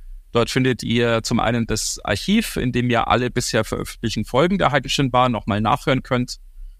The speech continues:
Zu jeder Folge findet ihr auch nach unten, wenn ihr nach unten scrollt, ein Kontaktformular, das ihr benutzen könnt, um ebenfalls mit uns in Kontakt zu treten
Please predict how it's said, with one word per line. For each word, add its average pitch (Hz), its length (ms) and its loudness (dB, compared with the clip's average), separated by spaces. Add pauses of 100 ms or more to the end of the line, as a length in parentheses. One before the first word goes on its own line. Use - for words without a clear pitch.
(240)
Zu - 100 -2
jeder 160 220 4
Folge 147 320 2
findet 131 340 0
ihr 123 180 2
auch 107 140 -2
nach 113 140 -4
unten, 170 680 2 (600)
wenn 120 160 2
ihr 107 80 0
nach 113 160 -2
unten 120 240 -4
scrollt, 117 480 0
ein 117 160 0
Kontaktformular, 127 840 2
das 113 200 -2
ihr - 80 -8
benutzen 123 400 -4
könnt, 113 320 0
um 101 260 -6
ebenfalls 151 500 2
mit 147 120 -2
uns - 240 -2
in 131 100 -4
Kontakt - 460 0
zu 123 100 -4
treten 113 480 0